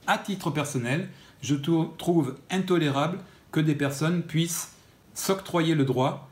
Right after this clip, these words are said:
d'interrompre l'expérience de vie, euh, d'autrui, c'est-à-dire donc de tuer quelqu'un. Parce que, évidemment, ça fait du mal à la personne, euh, et à,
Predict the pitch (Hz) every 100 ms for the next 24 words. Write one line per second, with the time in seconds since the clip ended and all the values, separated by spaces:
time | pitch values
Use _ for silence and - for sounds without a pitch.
0 | - 117 110 190 180 147 131 190 - -
1 | 139 156 - 160 147 135 127 113 156 -
2 | - - - 104 98 110 143 139 117 -
3 | - - - - - 101 135 127 123 104
4 | - 156 143 117 98 - - - - -
5 | 135 - 135 147 160 160 160 160 151 139
6 | - - - 135 139 117 120 143 135 120
7 | 113 - 135 - 135 123 - - - -
8 | 104 - 113 104